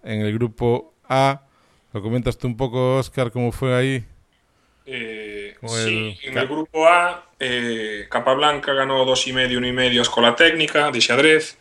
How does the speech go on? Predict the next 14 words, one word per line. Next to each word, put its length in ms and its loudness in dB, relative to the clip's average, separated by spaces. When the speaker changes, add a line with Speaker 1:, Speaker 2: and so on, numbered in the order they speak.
Speaker 1:
Mm. 220 -8
Speaker 2:
Capablanca 560 4
A, 60 6
Círculo 340 4
Ferrolano 800 2
perdió 320 6
uno 140 4
y 60 4
medio, 280 2
dos 180 0
y 60 -4
medio 280 0
ante 440 0
Clubexa. 680 0